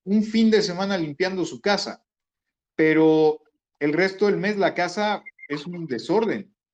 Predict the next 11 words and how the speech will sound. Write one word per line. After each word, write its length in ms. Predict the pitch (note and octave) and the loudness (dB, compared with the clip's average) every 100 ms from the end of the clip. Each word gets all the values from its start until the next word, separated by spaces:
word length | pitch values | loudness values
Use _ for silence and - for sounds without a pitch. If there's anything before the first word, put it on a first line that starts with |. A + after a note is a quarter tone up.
| _ _ | _ _
Entonces, 540 | C3+ C3 D#3+ F3 F3+ - | -18 -2 0 2 -2 -2
esta 280 | E3 E3+ A3+ | -2 0 0
persona 400 | F#3 - F#3+ G#3 | 0 -2 -6 -6
no 340 | F3 F3+ F#3 | -6 -6 -4
es 360 | G#3 A3+ - - - | -4 -4 -8 -18 -12
una 200 | E3+ F#3 | -8 -6
persona 600 | D3+ C3+ E3+ F3 G3 G#3 _ _ _ _ _ | -6 -6 -6 -2 -2 -4 _ _ _ _ _
que, 580 | _ C#3+ C#3+ C#3 C3+ C3+ | _ 2 4 6 4 -2
que 220 | - D3 D#3+ | -2 2 4
es 220 | D#3+ - | 2 0
limpia, 640 | D3 G#3 C#4 G#3 B2+ F#2 | 2 2 2 0 0 -2